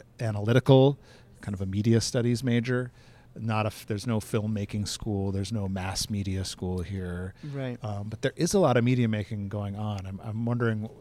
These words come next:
Speaker 1: what your experience was at U V M as someone who I assume at the time had a sort of nascent or growing interest in this as some,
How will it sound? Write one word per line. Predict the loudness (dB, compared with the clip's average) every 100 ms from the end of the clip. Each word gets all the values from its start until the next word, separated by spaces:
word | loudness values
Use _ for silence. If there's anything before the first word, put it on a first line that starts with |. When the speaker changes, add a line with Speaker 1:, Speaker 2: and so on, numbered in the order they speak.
| -20 -20
Speaker 1:
what | -6 -4 -4
your | 2 4 4
experience | 2 0 2 2 0 -4 -8
was | -4 -2 -2 -4 -6
at | -10
U | -10
V | -8 -8
M | -6 -8 -10 -12 -12
as | -8
someone | -6 -4 -4 -6
who | -6 -8
I | -8 -10 -14 -12
assume | -6 -4 -4
at | -6
the | -10 -12
time | -8 -6 -6 -6
had | -8 -6
a | -6 -8 -14 -20 -20 -18
sort | -10 -8 -6
of | -8 -10
nascent | -8 -4 -4 -4 -6 -10 -14
or | -12 -14 -10
growing | -2 0 0 -2 -6
interest | -8 -6 -6 -6 -6
in | -8
this | -10 -10 -10 -10
as | -10
some, | -12